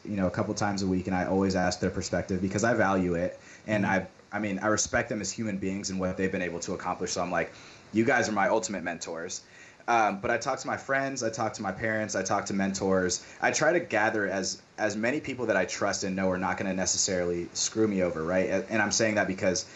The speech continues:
Speaker 1: I'm not gonna go talk to all my colleagues about this. <laughs>
Speaker 2: Yeah.
Speaker 1: I'm gonna talk to the select few colleagues that I trust, and then al-, also my friends and just my,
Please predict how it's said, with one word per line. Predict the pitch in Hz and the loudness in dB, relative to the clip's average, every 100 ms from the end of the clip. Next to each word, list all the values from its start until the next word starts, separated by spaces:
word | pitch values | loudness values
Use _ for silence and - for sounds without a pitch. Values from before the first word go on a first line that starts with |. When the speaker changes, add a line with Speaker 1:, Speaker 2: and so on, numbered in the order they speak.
| - - | -12 -2
Speaker 1:
I'm | |
not | 113 113 | 0 2
gonna | 117 | 2
go | 104 | 2
talk | 110 98 | 2 0
to | - | 0
all | 92 | 0
my | 92 87 | 0 0
colleagues | 92 87 87 | 0 0 -2
about | 82 78 - | -6 -8 -10
this. | - - - | -10 -10 -2
<laughs> | 147 - - - - - | 0 2 0 -2 -6 -10
Speaker 2:
Yeah. | 113 117 110 | -2 0 2
Speaker 1:
I'm | 135 151 | 0 -4
gonna | 139 | -4
talk | 123 123 | -2 -2
to | 147 | -2
the | 120 107 | -2 0
select | - 131 123 - | 0 0 -2 -2
few | 127 | -10
colleagues | 120 110 110 101 | -4 -2 -2 -2
that | 95 | -4
I | |
trust, | 90 - 139 117 - - | -4 -2 0 2 0 -4
and | 110 | -4
then | 104 98 98 | -2 -2 0
al-, | 107 110 - | 2 2 2
also | 117 113 101 | 0 0 0
my | 95 | -2
friends | - 107 98 95 95 - - - | 0 0 2 0 -4 -10 -18 -4
and | 107 | -2
just | 101 - | -2 0
my, | 98 92 87 | 2 2 2